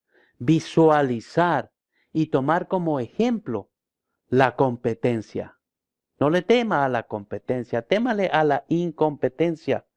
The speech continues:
Dedicamos el tiempo a pensar en un nombre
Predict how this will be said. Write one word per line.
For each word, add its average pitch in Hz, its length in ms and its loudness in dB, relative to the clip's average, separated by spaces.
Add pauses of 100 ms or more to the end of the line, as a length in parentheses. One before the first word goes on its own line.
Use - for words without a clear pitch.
(480)
Dedicamos 170 840 2 (120)
el 151 280 4
tiempo 175 840 0 (720)
a 131 200 0
pensar 139 640 -2 (240)
en 127 380 -2
un 117 280 -6
nombre 175 540 -2